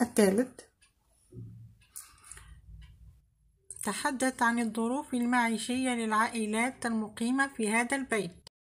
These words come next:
إذن كيف كانت حالة العائلات التي تعيش في دار سبيطار؟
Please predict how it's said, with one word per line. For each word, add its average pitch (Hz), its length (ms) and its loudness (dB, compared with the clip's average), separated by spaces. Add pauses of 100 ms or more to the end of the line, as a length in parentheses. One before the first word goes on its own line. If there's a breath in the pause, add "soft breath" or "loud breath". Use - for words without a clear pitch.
(420)
إذن 196 160 4
كيف 262 300 6
كانت 254 480 8
حالة 247 320 8
العائلات 220 560 8 (360 loud breath)
التي 202 320 8
تعيش 214 440 6
في 226 180 4
دار 214 200 10
سبيطار؟ 208 720 4